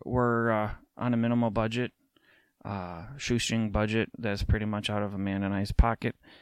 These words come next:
So bear with us. And yeah, um, I guess some opening thoughts and comments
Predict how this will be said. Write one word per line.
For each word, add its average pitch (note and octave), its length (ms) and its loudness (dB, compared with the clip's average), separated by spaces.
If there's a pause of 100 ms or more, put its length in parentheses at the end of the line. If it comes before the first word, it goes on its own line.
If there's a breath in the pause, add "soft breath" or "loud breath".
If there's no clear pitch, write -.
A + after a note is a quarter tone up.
(260 loud breath)
So G#2+ 500 6
bear C3+ 220 8
with C3+ 180 6
us. - 320 4 (540 soft breath)
And A2+ 360 4
yeah, A2 400 4 (460 soft breath)
um, C3+ 540 6 (1400 loud breath)
I C3 80 2
guess C#3 160 2
some B2 200 4
opening A#2+ 360 4
thoughts A#2 320 2
and A2 100 2
comments A2+ 600 0